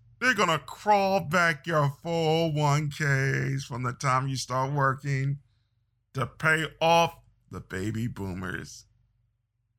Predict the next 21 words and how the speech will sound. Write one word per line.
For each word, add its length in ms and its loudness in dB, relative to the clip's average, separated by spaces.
and 260 -6
their 240 0
pensions 880 -4
and 220 2
the 60 2
pension 540 -2
hole 380 0
that 200 2
the 100 2
states 400 -2
will, 360 0
will 220 2
have 300 2
to 100 -6
get 380 -2
through. 340 2
Oh 720 6
no, 840 4
you 360 -2
are 160 4
going 920 -2